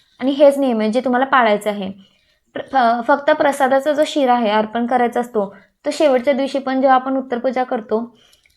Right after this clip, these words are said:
तेव्हा सामान आपापलं काढून घ्यायचं आहे, बाकी कुठलेच नियम नाही. पण महिलांनो, मी तुम्हाला खरंच नम्र विनंती करते की तुम्ही पण अडचणीत असाल तर नक्की सत्यनारायण तुमच्या घरात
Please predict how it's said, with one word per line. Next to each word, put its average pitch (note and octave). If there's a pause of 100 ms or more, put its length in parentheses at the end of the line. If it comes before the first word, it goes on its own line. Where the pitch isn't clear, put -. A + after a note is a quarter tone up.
तेव्हा C4+
सामान B3
आपापलं B3
काढून A#3+
घ्यायचं A#3+
आहे, A3+
बाकी A3+
कुठलेच A#3
नियम A#3+
नाही. A3
पण A#3
महिलांनो, A#3 (300)
मी B3
तुम्हाला C4+
खरंच C#4
नम्र B3+
विनंती B3
करते A#3
की B3 (280)
तुम्ही C#4
पण D4+
अडचणीत B3+
असाल B3+
तर C4
नक्की B3+
सत्यनारायण B3
तुमच्या A#3+
घरात A#3+